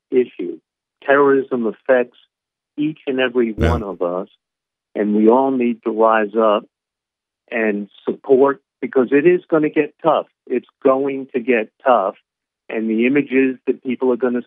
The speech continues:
Speaker 1: see, uh, and the, uh, the media are going to, at some point, say, you know, disproportionate, uh, response. There is no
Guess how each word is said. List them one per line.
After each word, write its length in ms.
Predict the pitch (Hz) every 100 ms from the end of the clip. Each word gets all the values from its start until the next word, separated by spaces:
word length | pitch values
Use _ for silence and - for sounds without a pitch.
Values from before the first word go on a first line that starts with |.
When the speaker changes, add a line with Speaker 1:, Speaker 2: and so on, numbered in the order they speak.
| -
Speaker 1:
see, 420 | 131 120 113 127 _ _ _ _ _ -
uh, 440 | - 107 104 107 -
and 340 | 110 107 107 98
the, 520 | 107 104 104 110 -
uh, 480 | 101 101 101 101 101 101 _ _ _ _ _
the 340 | - - 104 107
media 680 | 117 139 139 113 110 113 -
are 180 | 107 104
going 520 | 107 117 131 131 123 -
to, 460 | 110 107 107 117 - _ _ _ _ _
at 180 | 104 101 _
some 220 | 135 139 -
point, 440 | 123 113 110 110 _
say, 280 | 113 110 107
you 180 | 107 120
know, 240 | 113 107
disproportionate, 1200 | 104 120 123 _ 110 - 127 117 - 110 110 107 _ _ _ _ _ _ _
uh, 200 | - 101 101
response. 760 | 104 - - 135 127 107 117 _ _ _ _ _ _ -
There 180 | 139 165
is 180 | 165
no 380 | 147 139 131 127